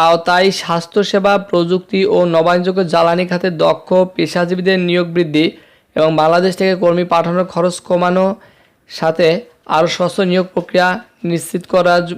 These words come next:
বিষয় নিয়েও আলোচনা হয়। প্রবাসী কল্যাণ উপদেষ্টা উনিশশো আটাশি সালের দ্বিপাক্ষিক শ্রম চুক্তির আওতায় দুই হাজার পঁচিশ সালের প্রথম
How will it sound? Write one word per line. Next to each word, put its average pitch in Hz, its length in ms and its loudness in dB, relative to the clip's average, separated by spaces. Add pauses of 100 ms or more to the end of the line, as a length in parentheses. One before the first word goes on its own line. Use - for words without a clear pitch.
বিষয় 185 260 0
নিয়েও 165 180 2 (100)
আলোচনা 170 380 -2
হয়। 123 180 -4 (880)
প্রবাসী 190 340 2
কল্যাণ 202 400 2
উপদেষ্টা 180 540 0 (1200)
উনিশশো 175 360 0 (240)
আটাশি 185 400 -2
সালের 196 420 -2
দ্বিপাক্ষিক 196 560 0
শ্রম 196 300 -4
চুক্তির 202 340 0 (120)
আওতায় 185 280 2
দুই 175 120 0
হাজার 175 240 0
পঁচিশ 185 360 -4
সালের 185 320 0
প্রথম 185 360 -2